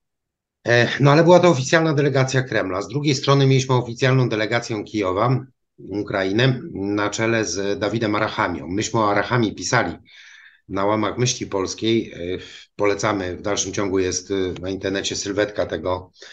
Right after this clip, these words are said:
na stronie Myśl Polska Info, sylwetka tego przeciekawego gruzińskiego polityka działającego na Ukrainie, bo to z pochodzenia Gruzin.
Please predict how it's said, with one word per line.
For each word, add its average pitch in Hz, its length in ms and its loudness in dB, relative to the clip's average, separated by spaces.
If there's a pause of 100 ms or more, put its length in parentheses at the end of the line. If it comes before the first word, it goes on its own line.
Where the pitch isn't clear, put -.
(240)
na 92 140 -4
stronie 95 300 -4
Myśl 90 160 -4
Polska 90 340 -4
Info, 92 400 -4
sylwetka 101 480 -2
tego 87 540 -2
przeciekawego 107 580 2
gruzińskiego 131 720 4
polityka 101 640 -2 (440)
działającego 98 500 0
na 90 80 0
Ukrainie, 90 640 0 (360)
bo 90 140 -2
to 98 100 -2
z 87 60 -6
pochodzenia 90 460 -2
Gruzin. 87 420 0